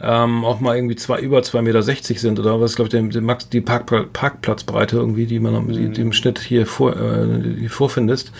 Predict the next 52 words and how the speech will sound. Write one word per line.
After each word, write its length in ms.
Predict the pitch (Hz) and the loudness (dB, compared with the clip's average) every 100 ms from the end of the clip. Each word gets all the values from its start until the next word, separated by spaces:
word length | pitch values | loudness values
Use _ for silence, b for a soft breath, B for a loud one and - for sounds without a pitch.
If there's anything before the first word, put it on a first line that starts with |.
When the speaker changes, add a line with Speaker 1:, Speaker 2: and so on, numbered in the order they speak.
| B B B - | B B B 0
Speaker 1:
Ja, 140 | 117 | 2
die, 160 | 113 123 | 4 2
die 100 | 127 | 0
stehen 160 | 120 139 | 2 2
dann 120 | 135 | 2
wirklich 220 | 135 139 | 0 2
immer 140 | 123 | 4
halb 140 | 113 117 | 2 0
auf 100 | 110 | 0
der 100 | 113 | -2
Straße 440 | - 110 107 - | -2 -2 -2 0
oder 140 | 110 110 | -2 -2
auf 100 | 104 | -4
dem 80 | 110 | -2
Radweg 460 | 117 - 143 143 | -4 -2 -4 -2
und 100 | 151 | -6
so 160 | 143 135 | -4 -2
und, 380 | 120 113 - 110 | -2 -4 -6 -14
Speaker 2:
Mhm. 60 | 104 98 B B B - | -14 -16 B B B -18
Speaker 1:
ähm, 640 | - 117 113 113 113 110 104 - - | -2 2 2 2 -2 -4 -6 -12 -2
ja, 220 | 120 120 | 2 4
und 80 | 117 | 4
dann 140 | 123 | 2
ist 100 | 123 | 0
es, 120 | 107 | -2
glaub 140 | - 123 | 0 2
ich, 60 | 123 | 0
auch 80 | 120 | -2
so, 140 | 131 | 0
dass, 200 | 120 113 | 0 0
dass 200 | 117 - | -4 -2
dann 440 | 123 113 113 110 | 0 0 0 -2
diese, 540 | 113 117 110 113 107 113 B B B B B B - | -2 -4 -2 0 0 -2 B B B B B B -4
ja, 280 | 113 104 104 | -2 0 -2
die, 140 | 113 | -6
genau 240 | 110 113 | -4 -2
diese 320 | 107 107 101 101 | -2 -2 0 4
Höhe 300 | 135 120 101 | 6 6 6
halt 180 | 95 | 2
auch 100 | 101 | -2
nur 140 | 101 101 | -4 -8
gefährlich 420 | 104 104 104 101 | -6 -4 -4 -6
ist, 120 | 107 | -8
aber 260 | 110 101 95 | -6 -4 -4
naja, 400 | 98 104 101 98 | -6 -4 -2 -2
ich, 180 | 95 - | -4 -10
ich 260 | 101 - | -12 -8
weiß 180 | 107 - | -8 -6
nicht, 80 | 110 | -10
ob 40 | |
das 180 | 104 101 | -10 -10
irgendwie, 420 | 107 107 107 107 | -10 -8 -8 -10